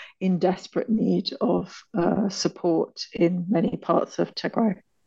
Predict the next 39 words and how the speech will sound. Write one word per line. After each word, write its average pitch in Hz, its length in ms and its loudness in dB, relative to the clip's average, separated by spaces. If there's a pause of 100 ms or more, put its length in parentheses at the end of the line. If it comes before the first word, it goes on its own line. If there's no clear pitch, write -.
(560)
That 196 160 2
issue 185 300 2
is 175 80 -4
still 165 280 0
not 180 180 0
resolved. - 600 -2 (420)
We've 196 100 4
talked 214 300 0
about 190 140 2
the - 200 -4
political 247 460 0
drivers 170 460 0
for 185 100 -2
the 180 140 -2
war, 170 280 2
but - 200 -6
there 240 120 2
are 269 40 0
also 277 320 0
some 208 240 0
economic 180 560 -2
drivers, 185 440 -2
'cause 190 200 -2
this 196 180 2
is 202 80 0
quite - 260 2
fertile 185 600 0
land 175 320 2
that - 120 2
we're 214 100 0
talking 180 360 -4
about - 360 2
that 185 160 0
produces 180 580 0 (300)
sesame 180 500 0
and - 120 2
other 185 180 2
cash - 360 -4
crops. - 460 2